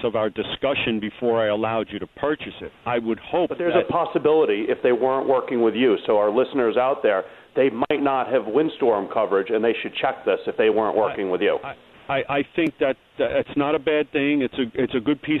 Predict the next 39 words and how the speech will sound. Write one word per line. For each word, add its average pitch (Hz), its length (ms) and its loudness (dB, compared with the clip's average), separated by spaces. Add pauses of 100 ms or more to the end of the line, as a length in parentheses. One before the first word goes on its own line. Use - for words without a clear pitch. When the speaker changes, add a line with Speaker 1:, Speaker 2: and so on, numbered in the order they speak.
Speaker 1:
of 123 80 -6
advice 131 460 -2
because, 123 280 -2 (360)
you 139 100 -2
know, 131 280 2
I 123 120 -2
don't, 143 300 -2 (120)
I 127 100 -4
can't 151 360 -2
be 143 120 0
held 139 240 -2
responsible 139 520 -4
for 127 100 -2
what 127 120 0
other 131 180 0
people 131 380 -2
will 120 140 0
do. 131 340 0
I 110 80 -2
mean, 117 300 -4
sometimes 131 420 -4
people 131 220 -4
make 123 240 -2
the 110 100 -2 (160)
dumbest 131 380 0
decisions 131 580 -4
when 110 160 -4
they're 110 160 0 (220)
trying 123 200 -4
to 117 60 -6
protect 120 400 -6
their 107 180 -2
assets, 117 500 -4
and 110 140 -6
they 110 120 0 (360)
don't 135 200 0
understand 123 680 -4
what 117 180 -2 (120)
the 117 220 -4